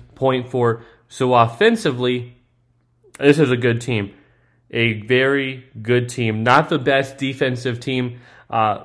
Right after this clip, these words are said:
bottom fifteen of defense. But then again, they have had a lot of turnovers, uh, Trayvon Diggs, so they bend a lot, bend more than they should,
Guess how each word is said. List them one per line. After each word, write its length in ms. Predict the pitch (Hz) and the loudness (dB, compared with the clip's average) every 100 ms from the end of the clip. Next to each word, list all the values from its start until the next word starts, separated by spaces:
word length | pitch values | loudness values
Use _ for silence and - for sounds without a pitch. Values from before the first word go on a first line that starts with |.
| - | -2
bottom 400 | 120 123 135 131 | 6 6 6 0
fifteen 800 | 120 131 123 - 127 120 117 117 _ _ | -2 -4 -4 -8 -4 -4 -6 -8 _ _
of 320 | 117 117 107 | 2 2 0
defense. 640 | 117 135 143 165 156 151 - _ _ _ _ _ _ _ _ | -4 -4 -2 -2 -2 -6 -12 _ _ _ _ _ _ _ _
But 220 | 120 107 | 0 2
then 160 | 123 135 | 4 2
again, 500 | 165 151 151 151 151 - - - _ _ _ _ _ _ _ _ _ _ _ _ | 2 0 0 -2 -6 -12 -20 -20 _ _ _ _ _ _ _ _ _ _ _ _
they 160 | 110 107 | -2 0
have 280 | 117 110 113 | 0 -4 -8
had 280 | 117 123 131 | -2 0 0
a 40 | |
lot 240 | 127 127 | 0 0
of 100 | 131 | -2
turnovers, 720 | 131 131 127 123 120 127 120 | -2 -4 0 0 -2 -4 -6
uh, 180 | - 123 | -12 -12
Trayvon 580 | 120 127 123 123 127 127 | -4 -2 -2 -2 -4 -2
Diggs, 320 | 123 123 120 | -2 -4 -4
so 280 | 123 104 104 - _ _ _ | -2 -2 -2 -16 _ _ _
they 160 | 113 107 | -4 -4
bend 540 | 104 107 123 143 147 | -4 0 2 2 -2
a 60 | 151 | -2
lot, 480 | 131 120 117 110 - - - | -2 0 -2 -4 -12 -20 -8
bend 320 | 113 135 165 | 2 2 4
more 160 | 170 | 2
than 160 | 160 151 | 0 0
they 140 | 143 | -2
should, 540 | 127 139 127 123 120 | -4 0 0 0 -6